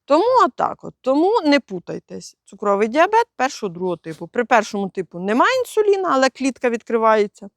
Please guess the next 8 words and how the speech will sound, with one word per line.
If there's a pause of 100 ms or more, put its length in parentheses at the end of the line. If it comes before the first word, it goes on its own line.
(140)
При
другому
типу
є
інсулін, (100)
але
клітка
закрита.